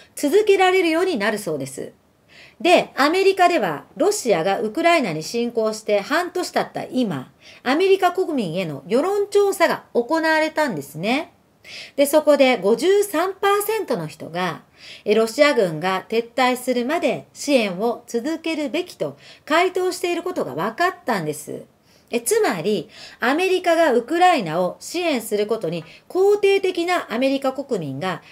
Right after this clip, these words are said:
約半数いるということですね。え、ちなみに、続けるべきではないという回答は十八パーセントでした。え、アメリカの国防総省によると、今回のアメリカからのウクライナへの支援には、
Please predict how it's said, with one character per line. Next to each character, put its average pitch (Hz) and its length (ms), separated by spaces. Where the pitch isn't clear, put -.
約 302 300
半 320 400
数 403 380
い 202 100
る 208 120
と 175 100
い 151 100
う 151 60
こ 156 100
と 131 100
で - 120
す 165 120
ね。 247 380
え、 247 120
ち 302 140
な 330 160
み 330 140
に、 349 320
続 320 360
け 320 140
る 294 140
べ 339 140
き 269 140
で 196 100
は 160 140
な 277 200
い 381 80
と - 80
い 165 120
う 156 60
回 240 300
答 214 220
は 233 260
十 208 160
八 240 220
パ 226 140
ー 233 40
セ 226 120
ン 180 60
ト 135 80
で 131 120
し - 100
た。 - 220
え、 254 60
ア 285 60
メ 370 120
リ 381 100
カ 370 140
の 349 180
国 311 240
防 381 160
総 403 220
省 285 160
に 165 100
よ 156 80
る 147 100
と、 190 360
今 453 240
回 196 320
の 139 240
ア 254 140
メ 359 160
リ 359 160
カ 330 140
か 330 140
ら 302 140
の 311 320
ウ 240 100
ク 320 140
ラ 330 140
イ 294 80
ナ 262 120
へ 285 120
の 196 160
支 - 180
援 202 220
に 135 100
は、 180 280